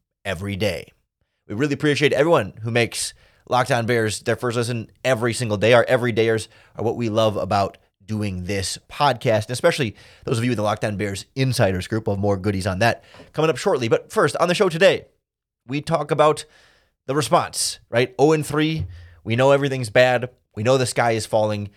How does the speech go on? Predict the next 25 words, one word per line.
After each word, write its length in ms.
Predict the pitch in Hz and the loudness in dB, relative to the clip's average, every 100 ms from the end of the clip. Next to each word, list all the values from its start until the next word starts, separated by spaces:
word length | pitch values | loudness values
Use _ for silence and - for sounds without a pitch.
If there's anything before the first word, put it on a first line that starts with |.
| _ _ | _ _
We 80 | - | -8
feel 140 | 135 139 | -2 0
like 140 | 131 | 0
the 60 | - | -2
clock 300 | 135 120 120 | -2 0 -4
is 140 | 107 | -8
ticking 560 | - 131 113 104 104 - _ _ | -4 -4 -4 -6 -8 -14 _ _
on 280 | 110 107 104 | -4 -4 -2
this 340 | 117 117 - - | -4 -4 -8 -10
current 460 | - - 147 127 - - _ _ _ _ _ | -10 -2 -2 -2 -10 -12 _ _ _ _ _
Bears 440 | 131 135 131 110 | 0 2 0 -4
coaching 360 | - 175 175 160 | 0 0 0 -2
staff 320 | 180 156 165 | 2 2 2
and 140 | 127 117 | -2 -2
maybe 220 | 123 120 | -2 -2
the 100 | 107 | -2
wider 340 | 110 107 104 | -2 -2 -4
regime, 640 | 98 120 196 214 196 180 _ _ | -6 -4 -2 -2 -6 -16 _ _
but 300 | 175 175 - _ _ _ _ _ | -2 -2 -12 _ _ _ _ _
they 80 | 160 | -2
still 160 | 214 | 4
got 260 | 196 170 - | 4 4 -2
fourteen 460 | - 143 - 117 107 | -2 0 0 -4 -2
games 280 | 101 95 | -2 -2
left. 320 | 120 170 - | -2 -2 -6